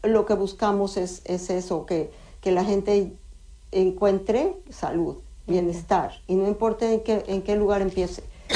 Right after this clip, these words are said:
Speaker 1: Entonces, es, es como nuestra obligación,
Speaker 2: Ujú.
Speaker 1: el, el, le-, transmitir la filosofía y los conocimientos de la mejor manera posible.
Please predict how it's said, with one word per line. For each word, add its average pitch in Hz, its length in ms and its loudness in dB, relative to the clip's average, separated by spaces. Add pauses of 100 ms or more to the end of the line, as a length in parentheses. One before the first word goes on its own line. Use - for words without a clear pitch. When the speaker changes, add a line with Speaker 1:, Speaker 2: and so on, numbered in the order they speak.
(280)
Speaker 1:
Entonces, 233 380 2
es, 262 320 0
es 240 180 0
como 262 280 2
nuestra 180 380 0
obligación, 160 800 0
Speaker 2:
Ujú. 220 240 -6
Speaker 1:
el, 185 420 4
el, 175 480 2 (420)
le-, - 200 0
transmitir 208 600 2
la 233 120 2
filosofía 190 640 0
y 196 40 4
los 196 140 -2
conocimientos 185 920 -2 (460)
de 190 180 2
la 185 120 4
mejor 175 600 0
manera 165 500 0
posible. - 540 -6